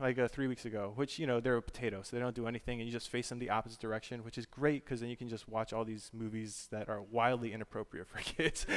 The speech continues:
But you just go, "This is great." And one of the movies I rewatched was the movie Iron Man, and I was like,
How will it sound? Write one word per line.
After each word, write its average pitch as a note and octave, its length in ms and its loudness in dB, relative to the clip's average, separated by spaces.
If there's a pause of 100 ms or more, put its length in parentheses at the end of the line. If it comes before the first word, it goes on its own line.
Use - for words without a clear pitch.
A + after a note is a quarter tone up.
(260)
But C#3+ 120 10
you D3+ 80 6
just C#3+ 220 4
go, C3+ 160 6
"This C#3 160 4
is C3+ 160 -4
great." A#2+ 240 2 (200)
And D#3 80 8
one C4 120 12
of D4 60 12
the C4+ 40 8
movies A3 300 6
I D#3 200 12
rewatched D3+ 480 8
was C3+ 140 -2
the C3 80 4
movie C3 320 0
Iron B2+ 380 6
Man, G2+ 340 -4 (400)
and A#2 80 -4
I A#2 40 2
was A2+ 100 0
like, G#2 140 -2